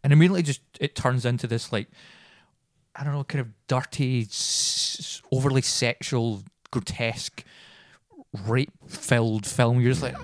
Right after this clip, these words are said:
"I, I don't." This is with people that I hated all of them, and I was just,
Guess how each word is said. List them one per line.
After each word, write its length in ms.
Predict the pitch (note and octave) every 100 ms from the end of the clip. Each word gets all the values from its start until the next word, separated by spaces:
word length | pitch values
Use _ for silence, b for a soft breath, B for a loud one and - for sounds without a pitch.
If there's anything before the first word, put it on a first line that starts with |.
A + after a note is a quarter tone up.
| -
"I, 140 | C3+
I 220 | D3+ D#3
don't." 220 | F3 G3 -
This 180 | D#3+
is 180 | G3+ C#3+ B B B B B _ -
with 220 | D#3+ -
people 380 | G3 - G3 D3+ - _ -
that 220 | C#3+ C3 -
I 140 | C#3 C#3+
hated 440 | D3+ D3+ - B2 - - _ -
all 260 | C#3 D3+
of 100 | D#3
them, 160 | B2+ G2
and 80 | B2+
I 40 |
was 100 | C#3
just, 160 | B2+ C#3+